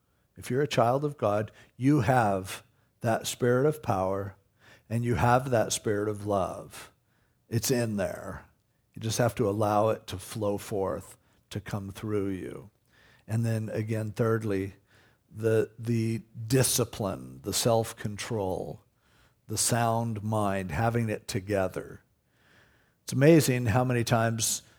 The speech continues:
the scriptures talk about how important it is for us to have self-control, especially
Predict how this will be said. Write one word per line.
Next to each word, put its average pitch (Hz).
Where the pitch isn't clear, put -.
the 113
scriptures 127
talk 156
about 117
how 123
important 123
it -
is 120
for 117
us 120
to 123
have 113
self-control, 117
especially 143